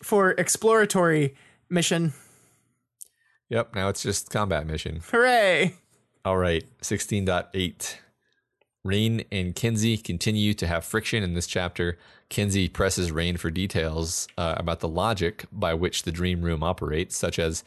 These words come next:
Speaker 2: dates when costume details in the room changed. Um, so she's hoping that she can leverage such an understanding to allow the team to bring in useful stuff.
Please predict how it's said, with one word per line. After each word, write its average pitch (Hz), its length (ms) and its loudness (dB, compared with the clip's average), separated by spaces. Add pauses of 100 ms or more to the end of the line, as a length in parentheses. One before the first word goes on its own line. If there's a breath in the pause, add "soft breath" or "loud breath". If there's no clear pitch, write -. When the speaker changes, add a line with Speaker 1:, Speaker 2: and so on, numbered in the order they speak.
(300 loud breath)
Speaker 2:
dates 92 340 -2
when 82 140 -2
costume 87 640 -2
details 85 680 0
in - 120 -8
the 80 100 -4
room 104 220 0
changed. 101 540 -2 (420 loud breath)
Um, 80 360 -2
so - 160 0
she's - 220 0
hoping 98 280 2
that 85 80 -2
she 87 140 -2
can 82 160 -4
leverage 82 400 -2
such 80 180 -2
an 85 80 -6
understanding 80 680 -4
to 82 120 -6
allow 80 220 -2
the 80 100 -2
team 82 220 -6
to 82 80 -4
bring 82 260 -2
in 82 140 -4
useful 82 340 -6
stuff. - 500 -6